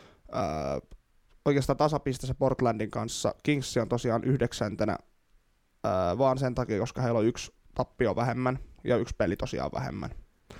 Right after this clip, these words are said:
kuin Portlandilla. Ja sitten siellä on Spurs ja Pelicansia. Ne, ne on oikeastaan nää neljä,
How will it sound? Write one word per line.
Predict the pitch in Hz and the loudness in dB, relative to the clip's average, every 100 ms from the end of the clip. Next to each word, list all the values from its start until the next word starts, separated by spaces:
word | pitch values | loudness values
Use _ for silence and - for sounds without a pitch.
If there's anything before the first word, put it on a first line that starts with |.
| - - - - - | -18 -20 -20 -20 -4
kuin | 71 67 | -4 0
Portlandilla. | 131 123 - 120 92 95 92 67 82 - _ - | 2 2 2 0 0 -2 -2 0 0 -2 _ -6
Ja | 123 107 | -2 0
sitten | - 117 - | 0 -4 -2
siellä | - 190 | 0 0
on | |
Spurs | - 160 147 - 139 | 0 2 2 2 0
ja | |
Pelicansia. | 131 117 117 - - - - - - | 0 -2 -4 -4 -6 -4 -4 -4 -2
Ne, | 127 120 | -2 0
ne | 123 | 2
on | 120 123 | 0 2
oikeastaan | 147 143 131 135 127 | 2 2 2 2 2
nää | 131 123 | 2 2
neljä, | 127 123 117 | 4 6 6